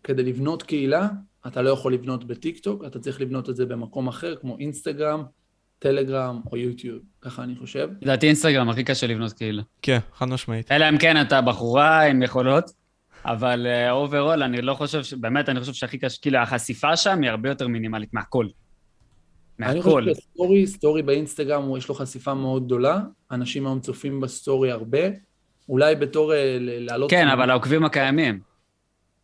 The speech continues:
Speaker 2: אם אתה
Speaker 1: נכון.
Speaker 2: רוצה להביא קהל חיצוני
Speaker 1: על
Speaker 2: לאינסטגרם,
Speaker 1: הקהל חדש,
Speaker 2: זה
Speaker 1: כן, זה רק טיקטוק, כן.
Speaker 2: רק טיקטוק, כאילו, כן.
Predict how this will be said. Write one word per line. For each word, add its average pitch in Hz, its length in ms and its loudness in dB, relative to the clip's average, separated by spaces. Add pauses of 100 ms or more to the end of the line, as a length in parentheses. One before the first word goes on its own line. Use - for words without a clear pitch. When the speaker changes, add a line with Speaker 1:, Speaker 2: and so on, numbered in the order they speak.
(840)
Speaker 2:
אם 156 120 4
אתה - 100 4
Speaker 1:
נכון. 147 120 6
Speaker 2:
רוצה 160 220 0
להביא 151 340 0
קהל 147 320 0
חיצוני 139 460 -2
Speaker 1:
על 147 80 4
Speaker 2:
לאינסטגרם, 190 500 4
Speaker 1:
הקהל 180 200 4
חדש, 180 240 2
Speaker 2:
זה 120 120 2
Speaker 1:
כן, 127 80 -8
זה 135 160 0
רק 135 120 -2
טיקטוק, 113 420 -8
כן. 127 140 -6 (320)
Speaker 2:
רק 156 220 2
טיקטוק, 127 400 -2
כאילו, 113 220 -6 (220)
כן. 135 120 -4